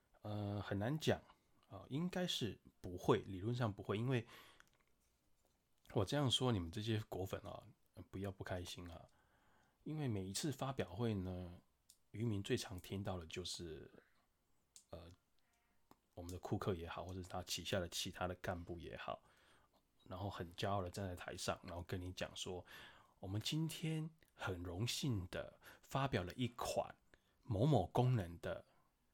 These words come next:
iPhone，它是世界第一款拥有这样功能的 iPhone。”这时候我心里就会想说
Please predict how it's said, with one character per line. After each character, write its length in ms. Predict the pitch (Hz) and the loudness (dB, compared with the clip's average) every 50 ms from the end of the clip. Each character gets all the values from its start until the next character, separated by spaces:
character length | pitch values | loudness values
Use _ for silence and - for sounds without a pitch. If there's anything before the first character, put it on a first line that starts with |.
| _ _ _ _ _ _ _ _ _ _ _ _ _ _ | _ _ _ _ _ _ _ _ _ _ _ _ _ _
iPhone， 480 | - 127 127 131 - - 156 107 76 - - _ _ _ _ _ _ _ _ - - _ _ _ _ _ _ _ _ _ _ - | 2 2 4 4 4 6 6 6 6 4 -8 _ _ _ _ _ _ _ _ -20 -20 _ _ _ _ _ _ _ _ _ _ -8
它 120 | - - | -4 0
是 140 | 147 - 170 | 0 2 2
世 240 | - - - 196 151 | 2 2 4 4 4
界 200 | 131 - 160 135 | 4 4 4 4
第 320 | 123 - - 190 165 160 | 2 2 0 0 2 2
一 40 | 160 | 2
款 320 | 147 - - - 85 - - _ _ _ - - | 2 2 0 0 0 -2 -6 _ _ _ -12 -2
拥 200 | - 123 127 139 | 2 4 6 6
有 140 | 127 107 - | 6 6 4
这 160 | - - 135 | 0 0 2
样 140 | 127 110 104 | 4 2 2
功 200 | - 110 107 107 | 2 4 2 2
能 140 | 95 85 82 | 2 0 -4
的 100 | 80 - | -8 -8
iPhone。” 460 | - 92 92 95 95 - - 90 82 - _ _ _ _ _ _ _ - - - - - _ - - - _ _ _ _ _ _ _ - - | -6 -4 -4 -4 -4 -4 -6 -8 -8 -8 _ _ _ _ _ _ _ -20 -20 -20 -20 -20 _ -20 -20 -20 _ _ _ _ _ _ _ -12 -6
这 120 | - 165 | -4 -2
时 120 | 147 - | 0 4
候 60 | 175 131 | 4 6
我 60 | - | 6
心 200 | - - 156 143 | 6 4 4 6
里 100 | 117 95 | 4 4
就 120 | - 123 | 4 2
会 120 | 123 123 110 | 2 2 2
想 240 | - 101 80 80 | 2 0 -2 -2
说 340 | 85 - 104 104 104 101 113 | -2 0 0 0 0 -2 -4